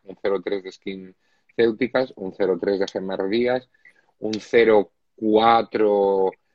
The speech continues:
aproximadamente, que es la que formulé yo de noche, pero ya es un, es un re-, un palmitato de retinilo, que la, la equivalencia es un, es a un cero cuatro más o menos, o sea, digamos que es un cero tres al final.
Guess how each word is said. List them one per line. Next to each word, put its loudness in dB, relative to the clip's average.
aproximadamente, -6
que -2
es -4
la -2
que -8
formulé -4
yo 0
de -6
noche, -6
pero -4
ya 0
es 0
un, -6
es -10
un -8
re-, -2
un -10
palmitato -2
de 0
retinilo, -4
que 2
la, -8
la -4
equivalencia -2
es -6
un, -12
es -12
a -8
un -14
cero -4
cuatro -2
más -14
o -10
menos, -10
o -18
sea, -10
digamos -6
que -14
es -12
un -16
cero -8
tres -4
al -6
final. -12